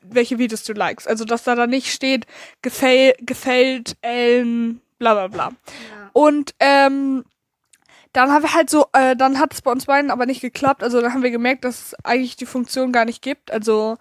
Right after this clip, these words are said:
Speaker 1: dass, dass das halt bei uns nicht geklappt hat,
Speaker 2: Und
Speaker 1: weil
Speaker 2: das
Speaker 1: wir
Speaker 2: ist
Speaker 1: haben halt,
Speaker 2: Kacke.
Speaker 1: weil wir haben halt zwei Accounts und das, deswegen konnten wir das dann nachgucken. Aber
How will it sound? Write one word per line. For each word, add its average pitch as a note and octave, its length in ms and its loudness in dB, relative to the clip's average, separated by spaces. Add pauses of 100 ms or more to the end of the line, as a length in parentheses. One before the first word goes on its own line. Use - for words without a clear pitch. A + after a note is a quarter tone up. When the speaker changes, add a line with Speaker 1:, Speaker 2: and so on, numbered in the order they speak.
(540)
Speaker 1:
dass, - 280 -8 (320)
dass - 160 -16
das A#3+ 140 -16
halt B3 180 -2
bei - 80 -6
uns B3 100 -6
nicht C4 120 -4
geklappt C#4 340 -4
hat, B3+ 80 0
Speaker 2:
Und A#3 80 -6
Speaker 1:
weil B3 100 -2
Speaker 2:
das A#3 60 -2
Speaker 1:
wir B3 80 0
Speaker 2:
ist C4 60 -4
Speaker 1:
haben C4 120 -2
halt, A#3 160 0
Speaker 2:
Kacke. A3 300 -20 (240)
Speaker 1:
weil B3 100 -2
wir C4+ 80 0
haben C4+ 140 0
halt B3+ 160 -2
zwei B3 220 2
Accounts C4 600 -4
und A#3+ 100 -10
das, B3 140 -10 (100)
deswegen B3 260 -8
konnten A#3+ 180 -10
wir A#3 80 -6
das A3+ 120 -16
dann A3+ 140 -10
nachgucken. B3 480 -10 (480)
Aber C4+ 340 4